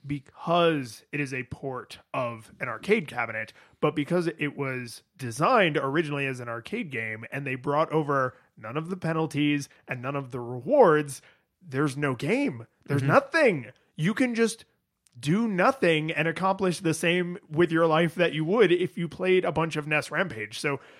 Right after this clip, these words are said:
Speaker 1: to me, the worst thing about this game is that it is a non-game.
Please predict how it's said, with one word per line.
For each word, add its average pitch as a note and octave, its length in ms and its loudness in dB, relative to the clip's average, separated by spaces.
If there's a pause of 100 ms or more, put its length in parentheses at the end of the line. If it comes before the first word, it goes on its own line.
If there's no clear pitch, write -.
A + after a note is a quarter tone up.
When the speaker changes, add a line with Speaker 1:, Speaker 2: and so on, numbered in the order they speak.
(200)
Speaker 1:
to E3+ 100 0
me, A3 420 -2
the D3+ 140 0
worst F#3 320 0
thing F#3+ 160 -4
about D#3+ 260 2
this D3+ 160 -6
game C3+ 460 -4
is C#3+ 100 -6
that D#3 160 4
it D3+ 100 0
is D3 160 0
a C#3+ 120 0
non-game. D#3+ 880 2